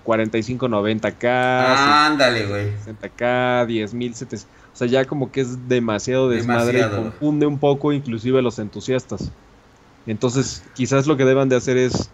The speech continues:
Speaker 1: quitar esa parte de los, este, digamos, de la generación, porque ves que siempre va el número de la generación, por ejemplo, en la generación nueve todos empiezan con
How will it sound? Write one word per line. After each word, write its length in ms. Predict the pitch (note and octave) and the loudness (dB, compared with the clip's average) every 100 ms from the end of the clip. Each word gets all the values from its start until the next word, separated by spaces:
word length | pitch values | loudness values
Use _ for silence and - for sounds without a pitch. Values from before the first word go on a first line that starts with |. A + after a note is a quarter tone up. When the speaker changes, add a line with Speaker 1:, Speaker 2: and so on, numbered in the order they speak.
| - | -14
Speaker 1:
quitar 380 | A2 - C3 D3 | -12 -2 0 0
esa 180 | C#3 | -2
parte 340 | B2+ C3 B2 B2+ | -4 -4 -2 -2
de 100 | G#2 | -2
los, 400 | F#2+ F#2+ - - | -4 -8 -12 -12
este, 640 | A2 - - - F#2 - A2+ - - - - | -12 -12 -14 -10 -10 -12 -14 -20 -20 -20 -10
digamos, 280 | A2 G#2 G#2+ | -2 0 2
de 60 | G2+ | 0
la 120 | G2+ | 0
generación, 640 | G#2 G#2 G#2 G#2+ B2+ D#3 A3 - - - | 0 0 0 0 0 -2 -4 -16 -14 -8
porque 180 | G#2+ | -2
ves 160 | A#2+ B2 | 0 0
que 80 | C3 | 0
siempre 280 | C#3 B2 B2 | 0 2 4
va 200 | A#2+ A#2 - - - | 2 0 -12 -20 -10
el 240 | G2+ G#2+ B2 | -6 -2 0
número 260 | D3+ D3+ | 2 4
de 80 | C#3 | 4
la 80 | B2 | 2
generación, 460 | B2 A2+ A2 C#3+ C#3 | -2 -4 -4 -4 -4
por 140 | A2+ | -6
ejemplo, 320 | G2+ A2+ A2 | -6 -6 -6
en 340 | G#2 G2+ G2 F#2+ | -6 -8 -8 -4
la 120 | F#2+ | -4
generación 400 | G2+ G2+ A2+ B2+ | -2 -2 0 2
nueve 260 | C3 C3 A#2+ | 4 4 4
todos 220 | B2+ A#2+ | 0 -2
empiezan 400 | A2 A#2+ A2+ A2+ | -2 -4 -4 -6
con 300 | G#2 G2+ | -6 -6